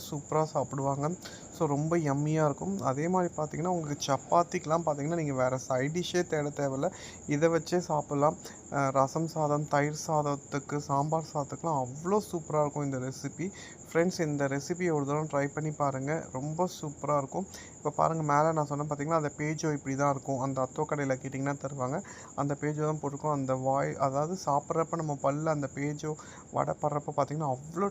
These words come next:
டேஸ்ட்டாக இருக்கும். So, ரொம்ப ஈஸியான ஒரு ரெசிபி தான் இது. ஃப்ரெண்ட்ஸ், ட்ரை பண்ணி பாருங்க. குழந்தைங்களுக்கு கண்டிப்பா பிடிக்கும், பெரியவங்களுக்கும் ரொம்ப பிடிக்கும். ஃப்ரெண்ட்ஸ், கண்டிப்பா இந்த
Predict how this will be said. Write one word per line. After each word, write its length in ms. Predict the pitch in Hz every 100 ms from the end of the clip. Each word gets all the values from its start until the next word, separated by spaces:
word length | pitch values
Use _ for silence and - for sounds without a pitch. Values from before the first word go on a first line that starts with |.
| -
டேஸ்ட்டாக 400 | 165 151 - 151
இருக்கும். 300 | 127 147 180 - - - -
So, 280 | 170 156
ரொம்ப 320 | 139 143 165 180 151
ஈஸியான 460 | 156 151 165 160
ஒரு 120 | 151 135
ரெசிபி 360 | 131 139 143
தான் 180 | 139 139
இது. 120 | 139
ஃப்ரெண்ட்ஸ், 380 | - - 156 156
ட்ரை 200 | - 139 139
பண்ணி 200 | 151 151
பாருங்க. 400 | 147 135 143 151
குழந்தைங்களுக்கு 560 | 151 147 160 160 151 -
கண்டிப்பா 500 | 139 139 147 147 160
பிடிக்கும், 340 | 143 131 165
பெரியவங்களுக்கும் 640 | 156 147 151 156 147 156
ரொம்ப 160 | 143 147
பிடிக்கும். 380 | 143 131 - 190 - - - - - - - -
ஃப்ரெண்ட்ஸ், 340 | 190 202 202
கண்டிப்பா 560 | - 156 156 175 175 180
இந்த 240 | 170 156